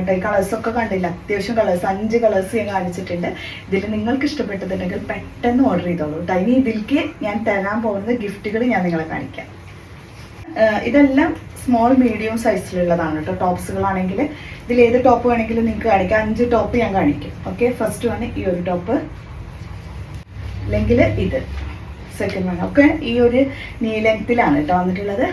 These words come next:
ചെറിയ ലാർജ് എക്സ് എൽ വരെയുള്ളവർക്കൊക്കെ വെയർ ചെയ്യാം. നെക്സ്റ്റ് വൺ ഈ ഒരു ടോപ്പ്. ഇത്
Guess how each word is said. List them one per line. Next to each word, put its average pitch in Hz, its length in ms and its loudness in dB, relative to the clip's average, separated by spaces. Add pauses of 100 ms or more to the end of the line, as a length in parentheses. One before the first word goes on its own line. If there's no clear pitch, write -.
(360)
ചെറിയ 175 260 -4
ലാർജ് 175 360 -2 (420)
എക്സ് 175 260 -4
എൽ 233 140 0
വരെയുള്ളവർക്കൊക്കെ 175 760 0
വെയർ 151 200 -4
ചെയ്യാം. 139 200 -12 (800)
നെക്സ്റ്റ് 196 320 -8
വൺ 190 100 -2 (220)
ഈ - 20 -6 (100)
ഒരു 170 200 0
ടോപ്പ്. 151 220 -8 (960)
ഇത് 196 100 -12